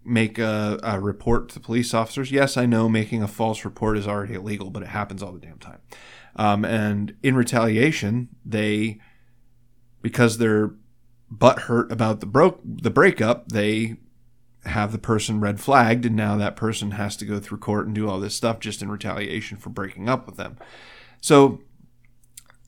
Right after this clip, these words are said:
I can think of, right off the top of my head, two scenarios where the red flag laws could very easily be abused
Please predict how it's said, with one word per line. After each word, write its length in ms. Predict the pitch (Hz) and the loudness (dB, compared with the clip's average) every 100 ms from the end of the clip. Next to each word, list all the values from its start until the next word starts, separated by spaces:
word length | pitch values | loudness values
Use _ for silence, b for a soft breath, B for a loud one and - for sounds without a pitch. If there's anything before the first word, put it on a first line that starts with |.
| _ | _
I 80 | 127 | 0
can 140 | 131 123 | 2 2
think 320 | - 208 202 | 4 4 6
of, 320 | 127 123 120 - | 6 6 2 2
right 200 | 135 170 | 6 6
off 220 | 143 - | 6 2
the 80 | 151 | 0
top 100 | 139 | 2
of 40 | |
my 80 | 127 | 2
head, 320 | 123 117 113 | 2 2 0
two 160 | - 170 | 0 0
scenarios 680 | 165 131 147 131 101 104 104 | 2 0 2 4 2 0 -2
where 160 | 113 110 | -2 0
the 80 | 110 | 2
red 200 | 131 143 | 2 2
flag 320 | 131 131 123 | 2 2 2
laws 300 | 117 107 104 | 2 0 -2
could 180 | 113 101 | -4 -2
very 300 | 120 139 139 | 0 2 2
easily 440 | 156 175 139 123 | 0 0 2 2
be 180 | 107 117 | 4 2
abused 640 | 101 139 117 101 104 - | 2 4 6 4 -2 -8